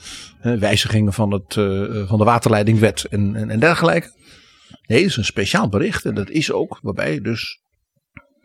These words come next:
hè, wordt vermeld dat aan, dat het kabinet heeft aan de koning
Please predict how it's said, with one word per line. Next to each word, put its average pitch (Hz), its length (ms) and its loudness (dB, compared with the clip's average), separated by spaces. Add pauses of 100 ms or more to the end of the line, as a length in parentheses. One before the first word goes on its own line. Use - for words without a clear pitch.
(140)
hè, 113 160 -4
wordt 123 160 -4
vermeld 135 380 0
dat 104 160 -2
aan, 92 180 -6
dat 104 380 -10
het 92 280 -16
kabinet 113 500 0
heeft 117 220 -6
aan 98 120 -6
de 104 80 -6
koning 110 640 0